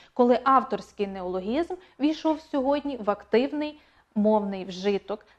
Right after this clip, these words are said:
Це є слово "мрія" Михайла Старицького, це його, е, авторський неологізм, який ми сьогодні активно використовуємо. Так, наступний критерій — це стилістична диференціація лексики. Тобто є,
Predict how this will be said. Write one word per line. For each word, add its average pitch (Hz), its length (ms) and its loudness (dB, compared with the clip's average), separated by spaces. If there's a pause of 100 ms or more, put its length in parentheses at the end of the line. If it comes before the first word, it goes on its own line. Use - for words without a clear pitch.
(100)
Це 247 80 4
є 226 160 2
слово 220 400 0
"мрія" 220 480 2
Михайла 339 440 -2
Старицького, 330 800 -4 (340)
це 254 80 6
його, 214 520 6 (340)
е, 208 240 -4
авторський 226 640 2
неологізм, 208 520 -2
який 233 200 -4
ми 190 100 -4
сьогодні 285 260 -6
активно 214 380 -8 (220)
використовуємо. 196 680 -14 (440)
Так, 277 320 4
наступний 277 640 0
критерій — 392 580 6 (140)
це 302 220 2 (140)
стилістична 269 680 0
диференціація 208 920 -4
лексики. - 580 -6 (360)
Тобто 208 320 6
є, 339 500 4